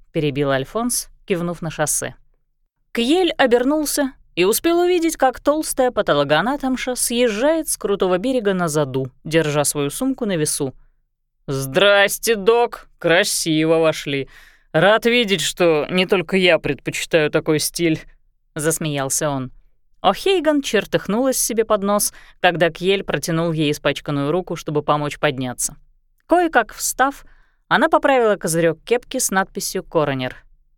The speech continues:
«Где она?» «Как раз поднимают на берег», отозвался Альфонс. Стоя под проливным дождём, они молча смотрели, как трое водолазов появились из воды, разбив рябую поверхность,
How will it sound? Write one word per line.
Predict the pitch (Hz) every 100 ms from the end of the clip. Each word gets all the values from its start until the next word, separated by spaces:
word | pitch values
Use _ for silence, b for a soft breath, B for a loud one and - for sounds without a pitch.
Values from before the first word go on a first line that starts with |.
| _ _ _ _ _ _ _ -
«Где | 196 214 269
она?» | 247 196 165 - - _ _ _ _ _ _ _ _ _ -
«Как | 190 190 -
раз | 214 226 -
поднимают | - 156 151 170 170 160 143
на | 156
берег», | 147 151 143 - - _ _ _ _
отозвался | - 156 147 135 139 - 143
Альфонс. | 135 143 135 - - _ _ _ _ _ b b
Стоя | - - 320 330
под | 262 -
проливным | 202 196 190 190
дождём, | 170 160 170 220 214 b b -
они | 160 208
молча | 294 320 269
смотрели, | - 196 226 247 233
как | - 135
трое | 190 180 165
водолазов | 156 156 180 185 185 - - -
появились | 170 208 302 277 -
из | 147
воды, | 147 143 190 226 - -
разбив | 170 175 165 202 196
рябую | 190 180 175
поверхность, | 175 175 175 - 165 -